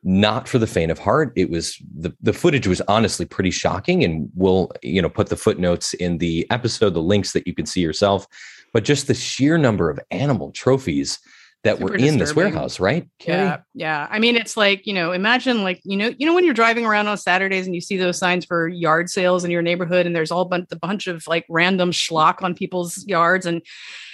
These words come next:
Speaker 2: this is, a, imagine that, but with hundreds of animal bodies and body parts instead, and essentially, like, basically being dumped in this space and resold by people who had decided, I mean, I guess we could say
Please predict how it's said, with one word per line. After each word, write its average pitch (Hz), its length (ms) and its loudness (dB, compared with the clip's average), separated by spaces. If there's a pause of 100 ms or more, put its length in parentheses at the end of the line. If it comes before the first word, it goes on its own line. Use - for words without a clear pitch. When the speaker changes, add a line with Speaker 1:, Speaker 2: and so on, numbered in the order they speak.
(220)
Speaker 2:
this 370 220 2
is, 370 140 -2
a, 302 160 -2 (100)
imagine 330 520 4
that, 220 360 4
but 208 160 -4
with 208 160 -4
hundreds 294 640 0
of 214 100 2 (120)
animal 214 420 0
bodies 185 680 2
and 170 360 -6
body 151 320 2
parts - 480 -10
instead, - 800 -6 (100)
and 185 400 2
essentially, 208 760 2
like, 180 280 -2
basically 202 420 0
being 170 380 -2
dumped 190 320 -2
in 190 80 -2
this 175 140 -4
space 165 400 -2
and 160 240 -6
resold 180 760 2
by 160 140 0
people 190 320 -4
who 190 100 0
had 175 140 2
decided, 175 500 0 (320)
I 220 80 2
mean, 220 140 4
I 220 80 4
guess 294 180 0
we 269 100 0
could - 140 -4
say 196 260 -4